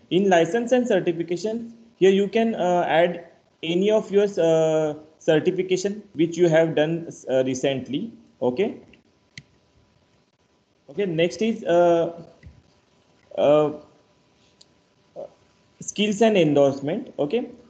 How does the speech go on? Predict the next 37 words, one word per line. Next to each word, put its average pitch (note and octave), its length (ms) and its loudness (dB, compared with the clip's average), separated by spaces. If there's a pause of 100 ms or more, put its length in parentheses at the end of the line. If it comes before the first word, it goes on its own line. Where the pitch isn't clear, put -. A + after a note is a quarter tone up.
where F3+ 180 4
you G3 180 2
can G#3+ 260 0
add F#3 380 0
your G3+ 200 4
skills, F#3+ 480 -4 (100)
uh, D#3+ 220 2
technical E3 460 0
skills F#3+ 400 -4 (260)
or D#3+ 420 4
non-technical E3+ 640 0
skills. F3+ 460 -2
Uh, D#3+ 460 2 (220)
for D#3+ 140 4
example, E3+ 920 -4 (300)
as D#3+ 260 2
you F#3+ 100 6
are F#3+ 160 6
atten-, E3+ 480 0
attending F3+ 400 0
these D#3+ 200 -2
today's E3+ 380 0
sessions, D#3+ 520 -4 (120)
D C#3 120 2
P D3+ 160 2
two E3 200 0
nought D#3+ 240 0
one. G2+ 300 -4
Okay, F#3+ 320 -2 (160)
so - 100 2
you F3+ 200 4
can G3+ 180 0
add, F3+ 280 0 (120)
uh, E3 300 2
any F#3 280 0
relevant, G3 460 2
uh, F3 400 2